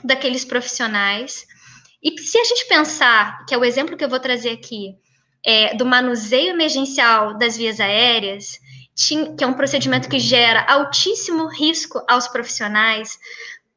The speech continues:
por uma exposição aumentada a aerosol, você tinha uma carga cognitiva, é, enorme, elevada, e que isso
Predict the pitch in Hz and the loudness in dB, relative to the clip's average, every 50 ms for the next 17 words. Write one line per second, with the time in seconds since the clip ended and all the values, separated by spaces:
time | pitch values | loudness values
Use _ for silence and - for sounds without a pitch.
0 | _ - 262 262 262 269 262 269 262 277 269 - - 269 262 247 262 262 - - | _ 2 4 6 6 8 6 6 4 2 2 2 2 2 2 2 -2 -6 -6 -4
1 | - 262 240 240 233 226 214 214 208 202 208 - _ _ - 262 320 359 359 359 | -2 0 2 2 0 0 -2 -6 -8 -10 -14 -18 _ _ 2 2 4 4 4 4
2 | 339 302 302 - 285 247 247 254 247 240 220 214 208 208 202 - - 233 233 226 | 2 2 0 2 4 6 6 6 6 4 2 -2 -6 -6 -6 -2 0 2 2 2
3 | 226 226 220 214 202 208 196 220 233 240 247 233 220 214 208 208 - - - - | 2 0 0 -2 -6 -8 -6 -2 -2 0 0 -2 -4 -6 -10 -12 -16 -20 -20 -20
4 | - - _ _ _ _ - 214 226 277 285 285 311 311 330 - - 330 311 320 | -20 -20 _ _ _ _ -12 -2 0 0 0 2 -2 -2 -2 0 -2 0 2 2
5 | 311 311 311 - - - 330 349 - 320 349 349 349 339 269 254 277 262 247 247 | 2 0 0 0 2 2 2 2 2 0 0 0 0 -4 -4 -4 -4 -4 -2 -2
6 | 254 - - 285 294 294 262 233 226 226 214 208 208 208 - _ _ _ _ - | -2 -2 0 0 0 -2 -2 -2 -2 -4 -4 -4 -6 -10 -18 _ _ _ _ -2
7 | - 233 - - 339 339 294 277 277 285 294 285 269 254 247 226 208 196 - - | -2 -2 0 0 2 2 4 6 8 8 8 6 6 2 -4 -4 -4 -6 -2 2
8 | 247 294 302 320 330 285 240 247 240 247 247 240 240 220 202 196 196 208 - - | 2 2 4 2 0 2 2 4 4 6 6 6 4 2 -2 -10 -12 -14 -12 -6
9 | 311 339 339 - 311 285 302 339 415 392 - - - | -6 -6 -4 -4 -4 -2 0 0 0 -2 -2 -6 -6